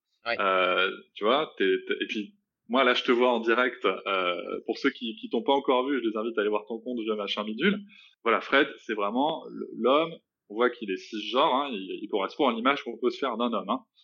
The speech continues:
Speaker 1: Voilà, c'est ça.
Speaker 2: Et la question que j'ai envie de te poser, c'est qu'est-ce que ça t'a apporté en tant qu'homme dans ta perception de la masculinité, de la virilité,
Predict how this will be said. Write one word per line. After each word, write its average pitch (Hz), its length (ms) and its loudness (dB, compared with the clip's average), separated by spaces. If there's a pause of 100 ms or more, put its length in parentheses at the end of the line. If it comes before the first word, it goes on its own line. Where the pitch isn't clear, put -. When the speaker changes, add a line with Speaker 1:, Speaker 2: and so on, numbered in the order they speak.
(180)
Speaker 1:
Voilà, - 160 -8 (180)
c'est 123 80 -2
ça. 143 80 2
Speaker 2:
Et 151 140 0
la 120 100 4
question 160 300 0
que 160 40 -4
j'ai 151 60 -2
envie 139 120 0
de - 40 -12
te 131 80 0
poser, 127 320 2
c'est 113 400 0
qu'est-ce 175 180 -2
que 147 80 0
ça 135 200 0
t'a 123 160 4
apporté 110 360 0
en 170 120 -2
tant 110 180 -4
qu'homme 147 400 -2 (200)
dans 110 140 2
ta 107 400 0 (420)
perception 143 380 2
de 135 60 -4
la 117 100 2
masculinité, 120 800 -2 (580)
de 107 140 0
la 104 140 6
virilité, 127 640 4